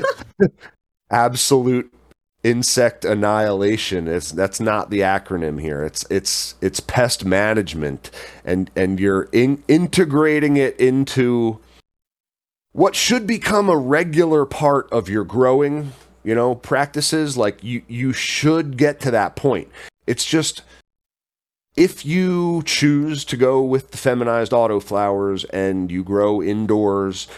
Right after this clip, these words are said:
Speaker 2: and, you know, up in a, a room that has closed windows, like, guys, it's, like, you're not getting spider mites, okay? Like, really, it's, uh, unless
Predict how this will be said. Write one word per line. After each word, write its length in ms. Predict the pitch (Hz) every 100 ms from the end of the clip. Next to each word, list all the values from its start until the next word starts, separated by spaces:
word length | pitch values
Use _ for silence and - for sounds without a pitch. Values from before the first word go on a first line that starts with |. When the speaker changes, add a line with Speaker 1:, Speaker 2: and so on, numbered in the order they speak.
| - -
Speaker 2:
and, 500 | 92 95 95 87 71 -
you 100 | 92
know, 260 | 85 80 78 - _ _ _ -
up 180 | 110 123
in 100 | 113
a, 220 | 110 107 - _ _ _
a 80 | 120
room 640 | 131 160 175 170 160 147
that 200 | 113 117
has 360 | - 120 117 101
closed 460 | - 131 123 123 107
windows, 800 | 117 127 127 127 123 123 123 - - -
like, 200 | 123 135 - -
guys, 380 | 143 85 65 -
it's, 240 | 127 127 - -
like, 240 | 127 -
you're 100 | 147
not 300 | 160 170 135
getting 260 | - - 127
spider 500 | - - 104 101 87
mites, 420 | 76 64 - -
okay? 300 | 95 147 131
Like, 160 | 123 113 107
really, 400 | 127 123 80 69
it's, 300 | 92 - -
uh, 120 | 107 -
unless 640 | 139 139 143 156 143 -